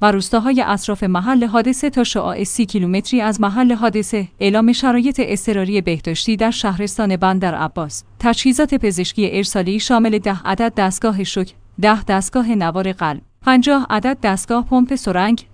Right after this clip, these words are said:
دو عدد سونوگرافی پورتابل، دویست عدد برانکارد، بیش از ده هزار عدد ویال مترونیدازول، سرم سدیم کلراید، سرم شستوف، آمپول تزریق لیدوکائین، آمپول جونتادیک، آمپول استاژکوت، پماد موبیکا،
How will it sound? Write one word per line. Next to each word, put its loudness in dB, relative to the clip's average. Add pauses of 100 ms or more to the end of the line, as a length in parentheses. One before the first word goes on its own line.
(120)
دو 4
عدد 0
سونوگرافی 0
پورتابل، -2 (240)
دویست 2
عدد 0
برانکارد، -2 (240)
بیش 2
از 0
ده 2
هزار -2
عدد -2
ویال 0
مترونیدازول، -2 (100)
سرم 2
سدیم 0
کلراید، -2
سرم 2
شستوف، -4 (200)
آمپول 2
تزریق 0
لیدوکائین، 0 (140)
آمپول 2
جونتادیک، -2 (180)
آمپول 2
استاژکوت، -4 (180)
پماد 6
موبیکا، 0